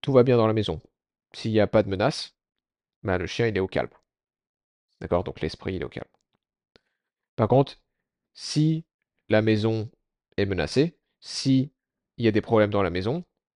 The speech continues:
si la maison s'effondre, euh, le chien va probablement commencer à aboyer et à s'agiter un petit peu.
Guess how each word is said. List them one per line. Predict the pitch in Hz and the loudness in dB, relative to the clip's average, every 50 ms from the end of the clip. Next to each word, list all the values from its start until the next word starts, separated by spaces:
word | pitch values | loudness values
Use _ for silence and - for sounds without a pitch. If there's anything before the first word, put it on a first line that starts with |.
| _ _ _ _ | _ _ _ _
si | - - - 127 | -18 -8 -4 0
la | 110 113 | 2 2
maison | 107 110 101 101 101 | 2 2 0 -2 -6
s'effondre, | - - 101 - 139 175 180 123 92 - _ _ _ _ _ _ _ _ _ _ _ _ _ _ - | -4 -4 -4 0 0 0 0 0 -4 -6 _ _ _ _ _ _ _ _ _ _ _ _ _ _ -4
euh, | 107 101 98 71 | 0 0 0 2
le | - 101 101 | 2 0 -2
chien | - - 147 147 | 0 2 4 4
va | 131 107 | 4 4
probablement | - - - 110 113 107 101 107 107 104 120 143 156 | 2 2 0 4 4 4 4 4 2 4 2 2 2
commencer | - 123 110 104 - - 139 | 0 -2 -2 -2 -2 0 0
à | - 98 | 4 4
aboyer | 104 104 107 95 90 55 - - _ _ _ _ _ | 4 4 4 2 0 -2 -8 -14 _ _ _ _ _
et | - | -4
à | 104 104 | -4 0
s'agiter | - 117 117 123 117 135 | 2 2 2 2 2 2
un | 123 | 0
petit | 120 - - | 0 -4 -10
peu. | - - | -10 -12